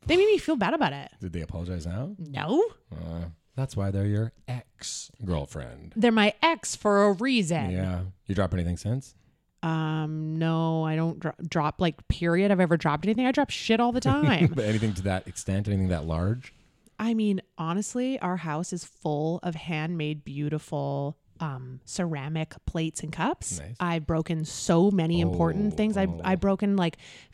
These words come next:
Speaker 1: family heirlooms of Jenny's.
Speaker 2: Okay.
Speaker 1: Like, I am constantly breaking shit.
Speaker 2: On that job we did actually this past summer, you dropped the, uh, lie detector test.
Speaker 1: Yes, I did.
Speaker 2: <laughs>
Speaker 1: I, I, for nothing, Brian. I don't know why. I just,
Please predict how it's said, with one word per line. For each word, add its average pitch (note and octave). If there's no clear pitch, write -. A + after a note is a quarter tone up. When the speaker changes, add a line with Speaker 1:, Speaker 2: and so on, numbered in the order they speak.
Speaker 1:
family F3
heirlooms F#3
of G#3
Jenny's. A#3
Speaker 2:
Okay. D3
Speaker 1:
Like, G#3
I G3
am F#3
constantly F#3
breaking E3
shit. -
Speaker 2:
On E2+
that E2
job D#2+
we E2
did D#2
actually D#2+
this D#2
past D2+
summer, D#2
you D#2
dropped D2+
the, F#2
uh, E2+
lie F2
detector E2+
test. D#2+
Speaker 1:
Yes, G3+
I F#3
did. G3+
Speaker 2:
<laughs> -
Speaker 1:
I, -
I, F3
for C4+
nothing, C#4
Brian. G#3
I C4
don't F4
know F4+
why. D4
I A#3
just, -